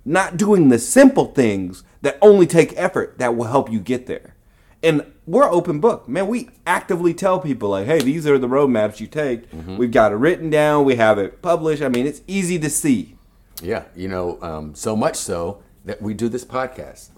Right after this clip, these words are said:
Speaker 2: for our company, uh, Southwind, and there are people that exist in the company that haven't tuned in.
Speaker 1: In leadership positions, nonetheless.
Speaker 2: Yes.
Speaker 1: And then they come say, "Hey, could you mentor me?"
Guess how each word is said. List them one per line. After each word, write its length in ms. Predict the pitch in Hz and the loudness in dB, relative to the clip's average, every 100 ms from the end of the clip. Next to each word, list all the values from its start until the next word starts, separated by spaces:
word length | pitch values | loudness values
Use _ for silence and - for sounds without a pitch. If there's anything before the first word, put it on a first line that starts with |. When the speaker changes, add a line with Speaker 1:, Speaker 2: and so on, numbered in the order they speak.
| - | -10
Speaker 2:
for 380 | 135 147 - 127 | -2 -2 -2 -6
our 140 | 139 | -10
company, 580 | - 90 - 78 78 92 _ _ | -10 -14 -14 -16 -16 -18 _ _
uh, 140 | 82 82 | -14 -12
Southwind, 540 | - 120 120 87 85 - | -10 -10 -10 -14 -14 -14
and 220 | 131 131 | -12 -10
there 80 | 107 | -8
are 60 | 101 | -10
people 340 | 117 104 104 | -12 -14 -14
that 160 | 101 95 | -14 -14
exist 280 | 90 107 95 | -14 -16 -14
in 60 | |
the 80 | 92 | -14
company 380 | - 117 95 87 | -14 -16 -16 -16
that 140 | - | -16
haven't 420 | 104 92 95 _ | -16 -16 -16 _
tuned 280 | - 104 98 | -14 -12 -8
in. 240 | 107 - - | -10 -12 -2
Speaker 1:
In 180 | 170 170 | 4 6
leadership 480 | 247 330 247 175 - | 6 6 4 2 2
positions, 540 | 135 117 120 123 107 | 2 2 0 -2 0
nonetheless. 640 | 120 110 98 92 - - - | 2 2 0 -6 -8 -12 -16
Speaker 2:
Yes. 440 | 76 82 - - _ | -14 -14 -16 -20 _
Speaker 1:
And 200 | 143 147 | 0 4
then 100 | 156 | 4
they 160 | 175 165 | 4 2
come 300 | 156 - 180 147 | 0 0 0 0
say, 200 | 170 185 | -2 2
"Hey, 160 | 214 | 2
could 240 | - 165 131 | 2 0 0
you 80 | |
mentor 480 | 139 202 220 147 117 | 2 2 0 -2 -2
me?" 240 | 95 82 | -2 -6